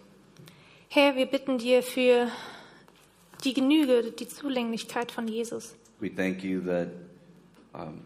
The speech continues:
Speaker 2: his work saves us to the uttermost.
Speaker 1: Dass, ähm, ja, sein Wort uns hilft.
Speaker 2: We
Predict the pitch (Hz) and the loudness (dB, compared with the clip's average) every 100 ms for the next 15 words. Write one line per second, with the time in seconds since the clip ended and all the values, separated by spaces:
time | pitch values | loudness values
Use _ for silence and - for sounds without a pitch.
0 | - 117 98 95 98 107 120 85 80 - | -10 -6 -6 -6 -4 2 4 2 -4 -12
1 | - - - _ _ _ _ _ _ _ | -18 -20 -20 _ _ _ _ _ _ _
2 | - 104 104 101 90 80 - - 82 80 | -6 -2 -2 -2 -4 -6 -10 -12 -10 -8
3 | 82 80 78 78 - - - - _ _ | -8 -8 -12 -16 -18 -20 -20 -20 _ _
4 | _ _ _ _ _ _ _ _ _ _ | _ _ _ _ _ _ _ _ _ _
5 | _ - 254 247 - - - 247 240 240 | _ 0 2 2 -4 -10 -4 -2 -2 -4
6 | 240 240 - - - 262 254 254 247 240 | -6 -8 -14 -20 -4 0 2 0 -2 -2
7 | 247 277 285 - - 254 - 262 240 - | 2 2 0 -8 -16 -16 -6 -2 -2 -4
8 | - - - _ _ - _ _ 98 | -16 -18 -20 _ _ -20 _ _ -8